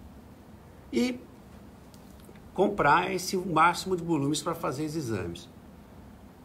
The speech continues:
Algumas reclamações de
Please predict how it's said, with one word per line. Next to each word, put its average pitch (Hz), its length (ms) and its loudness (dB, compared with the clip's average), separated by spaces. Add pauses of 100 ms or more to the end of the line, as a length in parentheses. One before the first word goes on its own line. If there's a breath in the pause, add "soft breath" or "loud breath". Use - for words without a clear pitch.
(680)
Algumas 254 340 2
reclamações 175 1040 2 (520)
de 160 260 -6